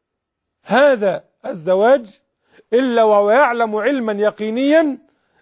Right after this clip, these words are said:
أن مصلحة البنت الصغيرة التي لا تدري ما مصلحتها هو يعلمها، ويعلم مصلحتها، وأي مصلحة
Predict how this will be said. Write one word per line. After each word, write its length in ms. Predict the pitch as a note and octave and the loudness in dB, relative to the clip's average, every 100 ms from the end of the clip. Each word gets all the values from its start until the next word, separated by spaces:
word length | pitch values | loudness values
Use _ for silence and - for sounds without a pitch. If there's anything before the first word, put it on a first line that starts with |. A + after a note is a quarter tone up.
| _ | _
أن 300 | A#3+ B3+ A3 G#3+ | -2 0 -2 -2
مصلحة 480 | G#3 A#3 B3+ G#3+ G#3 | -4 -4 -4 -2 -2
البنت 640 | G#3 E3+ D4 G#3+ - _ _ _ _ | -4 -2 -2 -2 -8 _ _ _ _
الصغيرة 480 | G#3 E3 G#3 A#3 A#3+ | -4 -2 -2 0 0
التي 340 | G#3+ A#3 A3+ G#3+ | 0 0 -2 2
لا 280 | C#4 E4+ | 6 6
تدري 520 | E4 D#4 A#3+ A#3 E3 - _ _ _ - | 6 0 0 -6 -10 -16 _ _ _ -4
ما 280 | G3+ D#4 | 2 4
مصلحتها 800 | D#4+ C#4+ A#3 A3 G#3 G#3 G3+ A3+ _ _ _ | 4 -2 -6 -8 -6 -6 -6 -6 _ _ _
هو 360 | A#3 E4 A3+ - _ - | 0 2 2 -2 _ -14
يعلمها، 600 | E3+ D3+ F#3 A3+ B2 - _ _ _ _ _ - | -12 -10 -10 -10 -16 -20 _ _ _ _ _ -2
ويعلم 560 | F#3+ C#4+ C#4+ C4 A3+ | 4 6 4 -2 -4
مصلحتها، 720 | G#3+ - F#3+ F#3 - C#3 - _ _ _ _ D#3+ | -8 -10 -10 -8 -10 -14 -16 _ _ _ _ -2
وأي 320 | G#3+ C4+ B3+ | 0 2 0
مصلحة 720 | G#3+ F3 G3+ F#3 F#3+ G3 | -4 -4 -4 -4 -4 -6